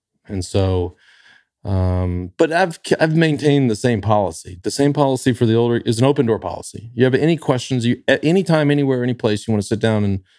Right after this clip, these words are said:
and talk about what I did, anytime.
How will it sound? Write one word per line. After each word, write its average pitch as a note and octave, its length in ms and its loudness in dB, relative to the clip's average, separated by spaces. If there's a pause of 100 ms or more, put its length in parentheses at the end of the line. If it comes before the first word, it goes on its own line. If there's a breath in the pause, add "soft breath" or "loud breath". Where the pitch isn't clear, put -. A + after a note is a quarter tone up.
(180)
and - 100 -4
talk A2+ 200 2
about G#2 480 -2
what F#2+ 140 -4
I G#2+ 120 2
did, C#3 340 -2 (500)
anytime. G#2+ 440 -2